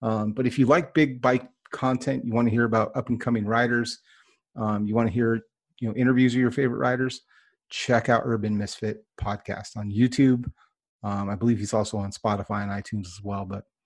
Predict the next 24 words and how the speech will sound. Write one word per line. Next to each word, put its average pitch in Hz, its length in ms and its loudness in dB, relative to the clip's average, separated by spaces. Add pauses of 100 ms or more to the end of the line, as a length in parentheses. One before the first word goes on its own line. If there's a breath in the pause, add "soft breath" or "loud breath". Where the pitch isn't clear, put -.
(320)
Tucker 139 340 2
does 104 340 -2
really 113 440 0
fun 104 540 -4 (360)
interviews. 101 680 -6
Um, 98 520 -8
Montana 104 440 -4
Ricky 113 260 0
was 117 160 0
recently 127 340 0
on 123 140 0
there. 123 340 -2 (720 soft breath)
Uh, 98 280 -6
Joey 120 640 2 (340)
from, 101 440 -4
like, 107 180 -8
Reno 117 300 4
Pedal 117 260 0
Blocks 120 320 -6
was 113 120 -4
recently 123 320 -4
on 123 160 0
there. 120 260 -2 (600 soft breath)
Um, 101 420 -6